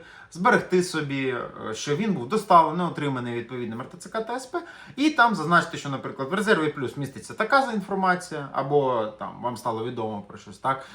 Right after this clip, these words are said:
або вам надсилають, відповідно, там певні листи з такою інформацією, а насправді інформація ось така. І вони, відповідно, е, Р Т Ц К та С П зі свого боку, вони зобов'язані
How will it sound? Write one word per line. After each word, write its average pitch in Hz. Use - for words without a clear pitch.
або 160
вам 147
надсилають, 117
відповідно, 101
там 101
певні 104
листи 107
з -
такою -
інформацією, 156
а 165
насправді 208
інформація 147
ось 143
така. -
І -
вони, 226
відповідно, 170
е, -
Р -
Т 143
Ц -
К 131
та 135
С 135
П 247
зі 202
свого 151
боку, 131
вони 131
зобов'язані 117